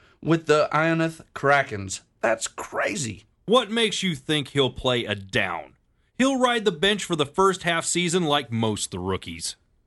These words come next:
Speaker 1: You think? The Krakens have to get someone at quarterback who can win games.
Speaker 2: Who can win? <clears throat> Were you dropped on your head repeatedly as a child? Have you ever heard of the Kraken's quarterback?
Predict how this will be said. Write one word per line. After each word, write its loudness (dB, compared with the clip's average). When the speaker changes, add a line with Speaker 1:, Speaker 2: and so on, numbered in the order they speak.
Speaker 1:
You 0
think? 0
The -4
Krakens 2
have -4
to -10
get -2
someone 4
at -2
quarterback 2
who -6
can -2
win 0
games. -2
Speaker 2:
Who 4
can 0
win? 0
<clears throat> -10
Were 0
you 4
dropped 2
on 2
your 2
head 0
repeatedly 0
as 0
a 2
child? 2
Have 2
you -2
ever 2
heard 4
of -2
the -2
Kraken's -2
quarterback? -2